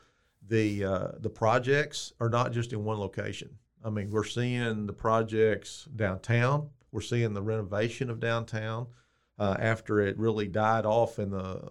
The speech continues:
seventies to eighties, after the, the, the mall was taken, put in and then taken out. And, uh,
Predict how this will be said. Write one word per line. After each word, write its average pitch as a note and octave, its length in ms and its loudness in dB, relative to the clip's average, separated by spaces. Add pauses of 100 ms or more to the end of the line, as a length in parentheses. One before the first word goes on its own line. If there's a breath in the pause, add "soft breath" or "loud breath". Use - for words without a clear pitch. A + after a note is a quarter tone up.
(100)
seventies A2 640 0
to - 140 -6
eighties, A2 400 -2
after G#2 340 -2
the, F2+ 220 -8 (120)
the, F#2+ 160 -8 (240)
the G2+ 60 -8
mall G#2+ 680 2
was G2+ 160 -2
taken, A2 340 0 (140)
put - 200 -6
in A2+ 260 0
and G#2 100 -4
then G#2+ 100 -4
taken A2 340 -2
out. A2 480 0
And, G2 320 -8 (560 soft breath)
uh, G2 520 -4